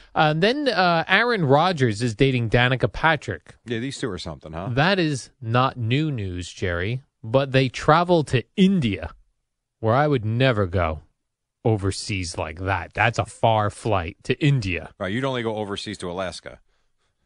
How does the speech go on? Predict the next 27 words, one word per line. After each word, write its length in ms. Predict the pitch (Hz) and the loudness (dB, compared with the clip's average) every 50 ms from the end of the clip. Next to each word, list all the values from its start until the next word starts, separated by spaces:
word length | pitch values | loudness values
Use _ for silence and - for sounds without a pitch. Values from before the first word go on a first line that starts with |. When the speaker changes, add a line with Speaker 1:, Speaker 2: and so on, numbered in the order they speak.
| _ _ - | _ _ 0
Speaker 1:
That's 200 | 202 202 190 - | 0 0 0 -2
still 320 | - - 208 202 196 180 | -2 2 2 4 4 4
the 220 | 165 180 175 165 175 | 4 4 4 4 6
Amer-, 220 | 160 165 165 170 | 6 6 6 6
Speaker 2:
<laughs> 40 | - | 4
Speaker 1:
America. 560 | 170 151 143 170 175 156 127 117 165 - - | 4 4 6 6 6 6 4 2 2 2 0
Speaker 2:
I 60 | - | 0
know 60 | - | 0
it 60 | 120 110 | -2 -4
is. 240 | 104 101 95 - | -6 -8 -8 -12
I'm 140 | 90 - - - - | -14 -14 -14 -14 -12
kidding 300 | - 123 120 113 113 98 | -10 -10 -8 -8 -8 -8
with 140 | 90 90 - | -8 -4 2
you. 40 | - | 4
Speaker 1:
I'll 220 | 143 139 147 147 | 4 6 4 4
know 220 | 143 151 147 147 147 | 4 4 4 4 4
the 100 | 143 139 | 2 2
language. 760 | 131 131 135 139 135 135 135 131 139 135 135 131 135 127 123 | 4 4 4 4 4 4 4 4 4 4 2 2 0 0 0
I 140 | 143 143 160 | 2 2 2
would 160 | 170 170 156 | 0 0 0
be 100 | 151 160 | 0 0
very 300 | 143 131 160 185 196 180 - | 2 2 2 2 2 -2 -2
confused 600 | - 147 131 - - 151 151 147 139 120 117 120 | -2 -2 -2 -2 -2 0 0 0 0 -2 -2 0
going 300 | 139 131 127 123 120 117 | 0 2 2 2 0 -2
to 100 | 117 - - | -4 -2 0
India. 500 | 165 143 139 135 120 107 95 82 78 87 87 | 0 2 2 0 -2 -4 -6 -8 -10 -10 -8
Speaker 2:
Right. 260 | 92 87 80 78 | -8 -8 -8 -8